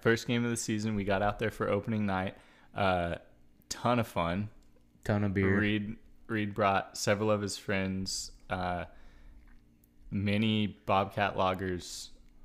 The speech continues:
Speaker 1: drank at the ballpark. A couple glizzies.
Speaker 2: Lots of, lots of beer. Good times.
Speaker 1: Yeah, and, uh,
Speaker 2: Lots of chirping the umpires.
Speaker 1: Yeah,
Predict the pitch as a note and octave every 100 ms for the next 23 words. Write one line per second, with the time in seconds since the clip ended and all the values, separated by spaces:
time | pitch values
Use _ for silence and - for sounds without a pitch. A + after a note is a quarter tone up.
0 | - - - - F#2 F#2 - - F#2+ -
1 | - F2 E2+ F#2+ F2 E2+ - - - G2
2 | - G2 G#2+ F2+ G2 F#2+ F2 F2+ F2+ -
3 | - _ _ G2 G2+ - G2+ G2 - -
4 | G#2 A2 G#2+ F#2+ G2 F#2+ F#2+ F#2+ - -
5 | - _ - - - - - - - -
6 | - - G#2 F2+ G2 F2+ F#2 G2+ - -
7 | - - - - F#2+ - - - - G#2+
8 | G2 F#2 F#2 F#2 F2 F2 - - - -
9 | _ - _ _ - - - - - -
10 | G#2 G2 F#2 - G2 F#2+ G2 F#2 F2+ F2+
11 | E2+ F2+ F2+ F#2+ A2 G2 E2+